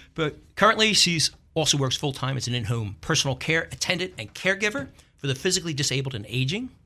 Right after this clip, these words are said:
And when not involved in sex work or sex trafficking discussion, she enjoys nature, as do I, fitness, cinema, literature, arts-related pastimes. And she enjoys, as a public,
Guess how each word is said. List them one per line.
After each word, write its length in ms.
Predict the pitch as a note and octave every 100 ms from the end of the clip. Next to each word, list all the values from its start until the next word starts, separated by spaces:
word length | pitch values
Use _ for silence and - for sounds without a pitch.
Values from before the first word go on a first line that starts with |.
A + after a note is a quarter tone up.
| _ _ _ _ _
And 120 | - E3+
when 100 | F#3
not 180 | G#3
involved 520 | E3 C#3+ F3 F3 E3 -
in 220 | D#3+ D#3+
sex 300 | - G3+ -
work 240 | F3+ F#3 D#3
or 60 |
sex 200 | - D3+
trafficking 360 | - E3 E3 E3
discussion, 480 | D3 - F3+ - F#3+
she 180 | - D3+
enjoys 360 | C3+ B2+ A2+
nature, 380 | A#2 G#2+ - G#3 -
as 180 | F#2+ G#2
do 160 | G2 F#2+
I, 280 | F#2+ G#2 F3+ - _ _ _ _ -
fitness, 380 | G#3 G3+ G#3
cinema, 640 | - - - G#3+ G#3+ G3 F3+ D#3
literature, 540 | A3 G#3 A3+ G#3 F#3 - -
arts-related 440 | F#3 F#3+ F#3+ F#3
pastimes. 600 | F3+ F3 - F3+ F3 F3 - - - - - _ _
And 180 | - E3+
she 180 | - F3
enjoys, 340 | D#3+ D#3+ D#3+ - A#2+
as 140 | A#2+
a 80 | -
public, 420 | - C3+ -